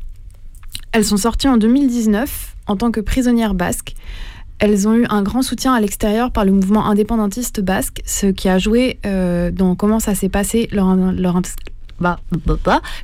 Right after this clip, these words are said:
de comment s'est passée leur incarcération en termes de ressources matérielles et psychologiques. Euh, et ça fait du bien d'entendre ces témoignages parce qu'ils rappellent que si la logique de la tôle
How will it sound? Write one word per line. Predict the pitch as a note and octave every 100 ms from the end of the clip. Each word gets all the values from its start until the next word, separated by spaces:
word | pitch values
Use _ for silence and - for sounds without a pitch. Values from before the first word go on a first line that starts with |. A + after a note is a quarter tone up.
| -
de | G#3 F#3 G3 E3+ - - - - -
comment | - A3+ G#3+
s'est | G3+
passée | F3+ F3+ G3
leur | F#3+
incarcération | G#3 G#3+ A3+ A3 G3 F#3 A#3
en | A#3 G3+
termes | G#3 G#3
de | G3
ressources | G3 G#3 - -
matérielles | A3+ G3+ F#3+ F#3+ G#3+
et | G3
psychologiques. | - - F3 D#3+ A3 - - - - - - - - - - - -
Euh, | G#3+ G#3 G3+ G3 G3 F#3+ F#3 F3+ F3+ F3 F3 F3 F3 - - - - - - - -
et | A3 G3+
ça | G3+
fait | G#3
du | F#3
bien | G3 B3+
d'entendre | A#3 G#3+ A3+
ces | G#3 F#3+
témoignages | F#3+ G3 F#3 B3+ -
parce | G3+
qu'ils | - F#3
rappellent | F#3 A3 A#3+
que | A3
si | - A#3+
la | A3+
logique | G3+ G3+ G#3+
de | G#3
la | F#3
tôle | F3 G#3+